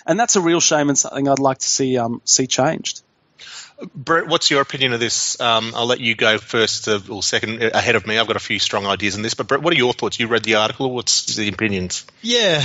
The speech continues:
Speaker 3: yeah, I, I sort of, I can sort of see Phil Lutton's points, um, and, but I, I agree a lot with what, with what Hugh said, that, that, you know, particularly around that it's not that, you know, that the A R U is funding, um, you know,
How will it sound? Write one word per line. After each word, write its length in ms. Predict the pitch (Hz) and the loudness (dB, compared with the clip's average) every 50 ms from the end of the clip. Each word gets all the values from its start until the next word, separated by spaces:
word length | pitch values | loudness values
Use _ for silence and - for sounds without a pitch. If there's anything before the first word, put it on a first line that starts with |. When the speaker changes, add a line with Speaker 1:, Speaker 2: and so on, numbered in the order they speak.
| 131 185 240 | -2 -4 -4
Speaker 3:
yeah, 220 | 247 247 262 254 - | -2 0 0 0 2
I, 140 | 240 254 | 2 2
I 420 | 233 220 - - - - - 226 220 | 2 2 2 0 0 0 0 0 2
sort 260 | - - 311 320 311 | 2 2 2 2 2
of, 380 | 302 220 - - - - - - - | 2 0 -2 -4 -4 -8 -10 -6 -6
I 40 | 160 | -4
can 120 | - 208 | -2 0
sort 240 | 185 - - 269 285 | 2 2 4 2 2
of 80 | 302 - | 2 2
see 640 | - - - 196 196 185 170 160 151 147 143 147 - | 2 2 2 4 4 2 2 0 0 -4 -8 -10 -12
Phil 500 | - - - - - - - - 151 139 | -16 -20 -20 -20 -18 -8 -2 0 0 2
Lutton's 480 | 135 143 139 110 107 98 - - - _ _ - | 2 2 0 0 -4 -6 -6 -6 -8 _ _ -10
points, 600 | - - 156 165 131 90 95 101 - - - - 147 | -6 -2 0 0 0 -2 -4 -2 -2 -2 -2 -2 -2
um, 460 | 151 151 143 139 131 127 131 139 156 _ - | 0 0 2 2 0 -2 -6 -14 -16 _ -6
and, 260 | - 160 165 151 139 | -4 -4 -4 -4 -4
but 140 | 165 160 165 | -4 -2 0
I, 180 | 165 160 160 180 - | 0 0 -2 -2 -2
I 240 | - 160 165 165 220 | 0 0 0 0 -2
agree 420 | - 156 127 117 170 190 214 226 196 | -4 -8 -8 -4 -2 0 0 2 2
a 80 | 160 135 | 2 2
lot 280 | 120 120 131 143 165 | 2 2 0 0 0
with 220 | 160 143 - - - | -2 -4 -4 -2 -2
what, 180 | 131 110 104 - _ _ _ _ - | -2 -2 -2 -6 _ _ _ _ -4
with 200 | 139 139 127 - 135 | -2 -2 -2 -2 -4
what 140 | 131 117 - | -6 -6 -6
Hugh 280 | - - 117 127 131 | -6 -4 -2 -2 0
said, 320 | 117 - 117 113 98 98 107 | 0 2 2 0 0 -2 -4
that, 360 | 104 104 110 113 - _ - | -4 -4 -4 -4 -4 _ 0
that, 260 | 127 123 123 - - | 0 0 0 0 -6
you 80 | 131 135 | -4 -2
know, 140 | 127 117 110 | 0 0 -2
particularly 560 | - - - - - 185 - - 190 180 156 | -4 -6 -2 0 0 0 0 0 2 2 2
around 320 | 143 139 135 131 127 120 | 2 2 2 2 2 0
that 80 | 120 120 | 0 0
it's 180 | 117 - - 147 | 0 0 0 0
not 180 | 151 160 _ - | -2 -2 _ -2
that, 140 | 123 113 - _ _ - - - - - - - - - | -2 -2 -2 _ _ -20 -20 -20 -20 -20 -20 -20 -16 -6
you 80 | - 135 | -2 -2
know, 80 | 120 107 | 0 0
that 160 | 123 127 123 | 0 0 2
the 80 | 120 | 2
A 140 | 117 120 117 | 2 4 4
R 80 | 110 107 | 2 2
U 180 | 110 110 110 | 0 -2 -4
is 160 | 107 98 - - | -4 -4 -6 -6
funding, 760 | - - - 123 117 123 127 120 113 107 101 95 92 87 - _ _ - _ _ _ - - | -6 -4 -2 0 0 0 -2 -2 -4 -4 -6 -8 -14 -18 -20 _ _ -20 _ _ _ -10 -6
um, 440 | 104 101 101 98 101 98 98 107 - | -2 -2 0 0 0 -2 -4 -8 -8
you 120 | 113 107 | -6 -4
know, 60 | 104 | -4